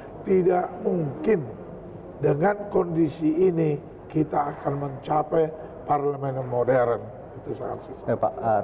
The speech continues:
Speaker 2: terakhir, Pak, mungkin harapan Bapak nih, Pak, dari bagaimana kita berkoordinasi dengan pemerin-, baik pemerintah maupun masyarakat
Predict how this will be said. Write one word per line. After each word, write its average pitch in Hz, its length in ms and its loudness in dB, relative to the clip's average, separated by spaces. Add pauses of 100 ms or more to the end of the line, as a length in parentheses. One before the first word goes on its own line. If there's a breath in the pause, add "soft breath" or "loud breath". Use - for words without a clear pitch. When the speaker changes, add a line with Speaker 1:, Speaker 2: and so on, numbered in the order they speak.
Speaker 2:
terakhir, 107 240 0
Pak, 110 160 0
mungkin 120 240 0
harapan 104 480 0
Bapak 95 240 2
nih, 95 160 -2
Pak, - 120 2 (120)
dari 104 320 2
bagaimana 107 640 2
kita 104 480 2
berkoordinasi 101 640 0
dengan 98 240 0
pemerin-, 104 480 4
baik 107 240 2
pemerintah 110 480 2
maupun 107 480 2
masyarakat 110 480 2